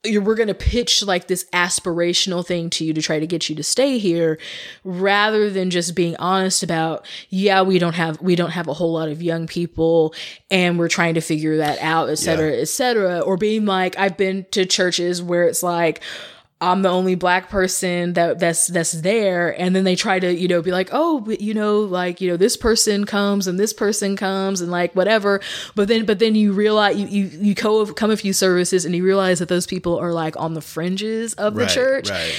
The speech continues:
Speaker 1: And they maybe have visited, like, a handful of times and they're not really, like, in the life of the church, but people wanna kinda graft them in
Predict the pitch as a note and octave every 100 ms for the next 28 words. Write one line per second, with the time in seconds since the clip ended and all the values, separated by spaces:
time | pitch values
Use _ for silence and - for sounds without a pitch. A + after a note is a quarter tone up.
0 | - - A3 G#3+ G#3+ G#3 G#3 G3+ G3+ G#3
1 | A3 F#3+ G3 F#3+ F#3+ G3+ F#3 F3 F3+ G3
2 | G3 G3 F#3+ F#3 F#3 F#3 F3+ F3+ F3 F3+
3 | D#3+ F3+ F#3 F#3 F#3 F#3 E3 D#3+ D#3 -
4 | E3+ F3+ F3+ E3+ D#3+ D#3 E3+ F#3 F3+ F#3
5 | F#3 F3+ E3+ F#3 F3 E3+ E3 D#3+ F3 E3
6 | D#3 D#3 D#3+ E3+ - F3 E3 D#3 F3+ G3+
7 | G#3